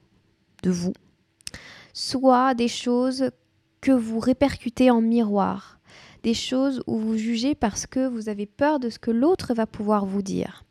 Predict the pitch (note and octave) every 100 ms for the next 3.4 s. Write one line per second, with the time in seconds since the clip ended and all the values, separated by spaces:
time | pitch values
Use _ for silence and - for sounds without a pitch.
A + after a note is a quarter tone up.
0 | _ _ _ _ _ _ _ _ - G3
1 | G#3 - A3 G#3 G3 _ - - - G#3+
2 | B3+ A#3+ C4 D#4+ C4+ A#3+ - A3+ A3 -
3 | G#3+ - - G#3